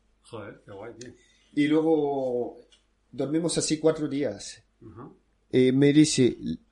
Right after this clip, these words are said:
Speaker 2: "Oye, hoy es domingo, te voy a llevar en una, y yo voy a ir a la, a la misa, a
Speaker 1: Ujú.
Speaker 2: rezar. Si quieres venir, pues te puedo presentar a esta gente".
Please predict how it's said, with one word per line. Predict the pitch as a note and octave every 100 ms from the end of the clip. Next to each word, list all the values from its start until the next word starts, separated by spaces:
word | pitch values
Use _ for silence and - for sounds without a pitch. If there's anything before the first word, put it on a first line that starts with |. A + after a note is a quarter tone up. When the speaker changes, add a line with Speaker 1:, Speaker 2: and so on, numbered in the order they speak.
| _ _ _
Speaker 2:
"Oye, | - C3+ D#3 - -
hoy | C#3+
es | D#3 C3+
domingo, | B2+ B2+ D3 D#3+
te | C#3
voy | B2+ C#3+
a |
llevar | B2+ A#2+ B2+ B2+
en | A#2 A#2
una, | A#2 A#2 A2 A2 G#2 G#2 G2+ G#2 - _ _ -
y | - - -
yo | - C3
voy | D3+ C3+
a |
ir | B2+ C#3
a | B2+ A#2 A2 G#2+
la, | A2 G#2+ G#2 G#2 G#2+ G#2+ A#2 _ _ _ _ _ _
a | -
la | A2+
misa, | A#2 E3+ - E2+ _ _ -
a |
Speaker 1:
Ujú. | G#2+
Speaker 2:
rezar. | A2 D#3+ C#3 - _ _ _ _ _ _ _ -
Si | - A#2+
quieres | C3 C#3+ C#3+
venir, | C3 C#3+ F3+ F3+
pues | C3 A#2+ A#2 A2+ G#2+ -
te | B2+
puedo | A2+ C3+ C3
presentar | B2+ - A2+ B2+ B2+
a | B2 A2+ A2
esta | A#2 - A#2+
gente". | C3 C#3 -